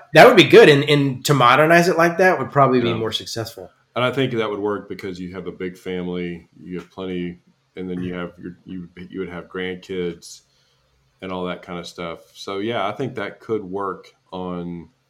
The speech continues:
Speaker 2: Hulu or Netflix or something like that. They could do a reboot, um, and maybe even do it at the same house. Maybe they could come up with some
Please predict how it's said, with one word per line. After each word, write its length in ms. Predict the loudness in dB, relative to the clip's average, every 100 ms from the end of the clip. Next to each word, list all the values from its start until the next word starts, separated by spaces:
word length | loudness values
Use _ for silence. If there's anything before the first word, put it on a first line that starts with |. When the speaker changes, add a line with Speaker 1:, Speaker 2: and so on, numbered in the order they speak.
| _ _ _
Speaker 2:
Hulu 420 | -8 -4 -4 -4 -4
or 100 | -6
Netflix 560 | -8 -10 -12 -12 -12
or 60 | -18
something 320 | -16 -16 -16
like 220 | -16 -16 -12
that. 260 | -10 -10
They 100 | -14
could 160 | -14 -12
do 160 | -10
a 80 | -10
reboot, 560 | -10 -14 -12 -14 -14 _ _ _ _ _ _ _ _ _ _ -14
um, 680 | -10 -10 -10 -14 -16 -18 -20 _ _ _ _ _ _ _ _ _ -16
and 840 | -12 -10 -12 -12 -14 -14 -16 -20 -20 -10
maybe 240 | -8 -6
even 140 | -8 -6
do 140 | -4
it 60 | -6
at 60 |
the 60 | -8
same 260 | -12 -12
house. 440 | -10 -12 -12 -16 -18
Maybe 180 | -16 -12
they 140 | -12 -12
could 220 | -14 -16 _ _ _
come 100 | -12
up 120 | -12 -12
with 80 |
some 460 | -14 -10 -10 -12 -18